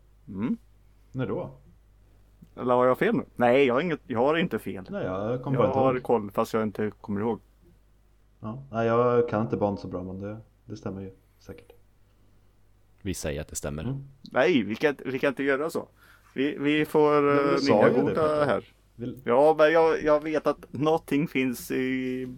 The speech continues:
Speaker 1: i bak i mitt huvud här.
Speaker 2: Du brukar ha rätt i det du säger.
Speaker 1: Jo, jag vet.
Speaker 2: Det är bisarrt
Speaker 1: Så
Speaker 2: det
Speaker 1: nu
Speaker 2: låter.
Speaker 1: kommer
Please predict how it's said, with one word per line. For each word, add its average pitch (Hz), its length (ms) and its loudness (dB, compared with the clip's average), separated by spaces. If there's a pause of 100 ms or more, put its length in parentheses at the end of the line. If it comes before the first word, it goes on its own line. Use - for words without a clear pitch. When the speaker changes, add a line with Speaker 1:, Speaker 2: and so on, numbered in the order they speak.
(1160)
Speaker 1:
i - 180 -10
bak 139 340 0
i 151 40 -2
mitt 147 220 -2
huvud 139 280 0
här. 101 180 -2
Speaker 2:
Du 110 220 -4 (100)
brukar 156 360 4
ha 202 140 6
rätt - 200 0
i 101 40 0
det 95 160 -2
du 98 100 -2
säger. 95 380 -6 (480)
Speaker 1:
Jo, 160 200 4
jag 185 120 8
vet. 196 100 6
Speaker 2:
Det 139 40 6
är 131 40 4
bisarrt 131 380 4
Speaker 1:
Så 117 100 0
Speaker 2:
det 113 60 4
Speaker 1:
nu 110 60 6
Speaker 2:
låter. 120 160 8
Speaker 1:
kommer 143 160 -2